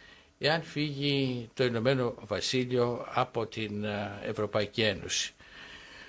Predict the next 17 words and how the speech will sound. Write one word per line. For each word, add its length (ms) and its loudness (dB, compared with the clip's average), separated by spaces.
Αυτά 460 6
είναι. 300 2
Ελπίζουμε 680 0
να 140 4
έχουμε 600 0
καλά 300 6
αποτελέσματα, 840 2
διότι 320 -4
όλοι 200 0
εμείς 260 -2
εδώ 240 2
υποστηρίζουμε 800 -4
την 200 -4
έξοδο 380 -2
του 140 -8
Ηνωμένου 420 -2
Βασιλείου, 720 2